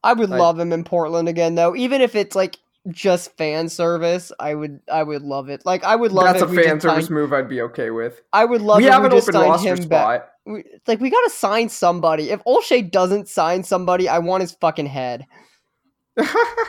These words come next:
Speaker 1: Like, no, no, like, fuck, man. Like, it's like, why, why would you not sign somebody if you have, like, the option to sign somebody and make your team better?
Speaker 2: Yeah.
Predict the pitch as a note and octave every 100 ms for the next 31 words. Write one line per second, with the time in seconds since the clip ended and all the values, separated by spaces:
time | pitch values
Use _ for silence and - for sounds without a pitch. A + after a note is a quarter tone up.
0 | - G#4+ G#3 G#3 B3+ A#3 G#3 B3 A#3 G3
1 | A3+ G#3 - A#3+ F#3+ F3 F#3 F3 F3+ G3
2 | A3 A#3 C4 A#3+ - A3+ G#3+ B3 B3 B3+
3 | B3+ C#4+ C4 C4 G#3 G3+ G#3 F#3 - F3+
4 | F3+ F#3 F3+ D#3 C#3 C#3 D3+ F3 F3+ D#3+
5 | D#3 D#3+ D3+ - F3+ - F3 E3 E3 F#3
6 | D3+ D3+ D3+ C#3 C3+ C3+ C3+ B2+ B2 D#3
7 | D3 C#3+ D3 C#3 C#3+ A#2+ A2+ A2 A#2+ -
8 | - - - - - _ _ _ _ -
9 | D3 B2+ A#2